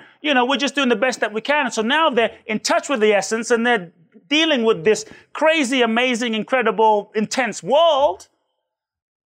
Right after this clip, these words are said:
that doesn't really see who they really are. Are you with me?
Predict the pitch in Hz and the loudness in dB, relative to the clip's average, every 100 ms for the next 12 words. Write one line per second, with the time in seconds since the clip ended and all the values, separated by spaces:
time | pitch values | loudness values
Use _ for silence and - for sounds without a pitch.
0 | _ - 156 127 214 220 247 196 180 190 | _ -6 -4 -2 -2 -2 -6 -4 -2 -2
1 | 185 - - 220 170 131 160 156 151 139 | -2 -6 -6 -6 -6 -8 -8 -10 -8 -8
2 | 127 147 139 131 - - - - _ _ | -6 -6 -6 -10 -16 -18 -20 -20 _ _
3 | _ _ _ _ _ _ _ _ _ _ | _ _ _ _ _ _ _ _ _ _
4 | _ _ _ _ _ _ _ _ _ _ | _ _ _ _ _ _ _ _ _ _
5 | - 147 143 151 143 220 | -14 -6 -2 -2 -2 -6